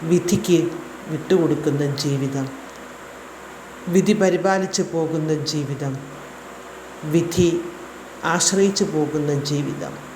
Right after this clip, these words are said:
എത്രയൊക്കെ കരുതിയാലും എല്ലാം ഒരു നിമിഷം കൊണ്ട്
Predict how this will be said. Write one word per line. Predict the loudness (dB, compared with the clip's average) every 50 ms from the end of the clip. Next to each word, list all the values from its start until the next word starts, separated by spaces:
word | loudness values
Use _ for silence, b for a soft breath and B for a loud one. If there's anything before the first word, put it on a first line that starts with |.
| -16 -16 -16 -16 -16 -16 -16 -16 -16 -16 -16 -16 -16 -16 -16 -16 -16 -16 -16 -16 -16 -14 -10 -6 -4
എത്രയൊക്കെ | -4 -4 0 2 6 6 6 6 4 2 0 2 2
കരുതിയാലും | 2 2 2 2 2 2 4 4 4 2 0 0 -2 -4 -6 -8 -10 -12 -12 -14 -14 -14 -16 -16 -14 -4 0
എല്ലാം | 2 4 6 6 6 6 4 2 -4 -6 -4
ഒരു | -2 0 0
നിമിഷം | 2 4 4 4 4 4 2 2 0 2
കൊണ്ട് | 0 0 0 -2 -2